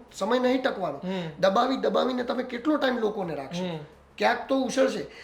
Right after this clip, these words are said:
Speaker 1: સ્પ્રિંગને તમે જેમ જેટલી વધારે દબાવો એમ ઉછળવાની.
Speaker 2: હમ.
Speaker 1: એમ હવે આનું પરિણામ એ અને બી ટીમમાં એની અંદર
Speaker 2: હમ.
Speaker 1: ક્યાંક જ્યારે ઉછાળો આવશે, ત્યારે ભાજપ જ ભાજપને હરાવવાનું કામ ગુજરાતની અંદર કરશે.
Speaker 2: અ, છેલ્લા એક બે સવાલ પૂછવા છે. અ,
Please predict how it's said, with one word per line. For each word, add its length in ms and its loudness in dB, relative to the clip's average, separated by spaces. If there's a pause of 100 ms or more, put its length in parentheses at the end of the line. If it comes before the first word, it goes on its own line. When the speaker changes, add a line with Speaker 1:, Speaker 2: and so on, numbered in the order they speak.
(200)
Speaker 1:
સ્પ્રિંગને 340 0
તમે 240 2
જેમ 300 -2
જેટલી 260 -4
વધારે 320 0
દબાવો 340 2
એમ 140 -2
ઉછળવાની. 420 0
Speaker 2:
હમ. 80 -6 (300)
Speaker 1:
એમ 200 4
હવે 160 2
આનું 220 0
પરિણામ 440 -2 (160)
એ 120 0
અને 160 0
બી 200 -4
ટીમમાં 420 -2
એની 240 -4
અંદર 320 -4 (260)
Speaker 2:
હમ. 100 -8
Speaker 1:
ક્યાંક 240 4
જ્યારે 200 0
ઉછાળો 380 -2
આવશે, 340 0 (360)
ત્યારે 440 2 (280)
ભાજપ 260 4
જ 180 0
ભાજપને 380 0
હરાવવાનું 460 0
કામ 240 -4
ગુજરાતની 520 -4
અંદર 200 -10
કરશે. 460 -18 (680)
Speaker 2:
અ, 560 2
છેલ્લા 280 0
એક 160 2
બે 100 -2
સવાલ 260 -2
પૂછવા 320 -6
છે. 120 -6
અ, 320 -10